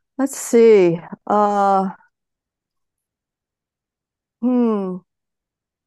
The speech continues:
You know, I, you know, I just wanna share this, that, um, if, if people knew how much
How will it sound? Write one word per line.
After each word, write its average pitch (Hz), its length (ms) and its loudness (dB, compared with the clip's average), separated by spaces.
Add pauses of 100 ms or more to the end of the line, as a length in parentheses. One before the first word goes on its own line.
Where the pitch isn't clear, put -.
(560)
You 302 80 0
know, 403 160 0
I, - 240 -4
you 320 120 -4
know, 339 120 -2
I 427 60 -6
just 453 200 -6
wanna 403 180 -4
share 233 380 -8
this, 208 360 -8
that, 185 340 -10
um, 185 480 -10 (560)
if, 240 180 -4 (220)
if 220 180 -2
people - 500 -4
knew 202 440 -4
how 196 220 -8
much 170 580 -10